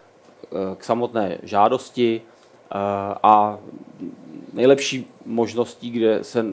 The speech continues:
ty informace načerpat, eh, jsou naše webové stránky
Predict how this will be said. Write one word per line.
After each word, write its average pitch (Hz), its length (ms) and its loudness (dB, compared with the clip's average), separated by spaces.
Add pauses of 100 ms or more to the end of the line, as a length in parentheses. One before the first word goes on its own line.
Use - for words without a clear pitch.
ty 120 80 -2
informace 110 520 -2
načerpat, 110 560 0
eh, 101 200 -2
jsou 113 180 -6
naše 110 220 -6
webové 113 340 2
stránky 110 540 -2